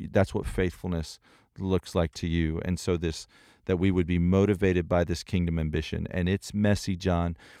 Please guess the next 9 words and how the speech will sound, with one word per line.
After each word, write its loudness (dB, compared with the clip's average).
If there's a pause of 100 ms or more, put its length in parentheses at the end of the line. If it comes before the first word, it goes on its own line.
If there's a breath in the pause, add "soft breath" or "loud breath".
(140 loud breath)
because -4
listen, -2 (420 soft breath)
I've 0
got 4
a 2
hundred 2
thousand 2
Instagram 0
followers. 0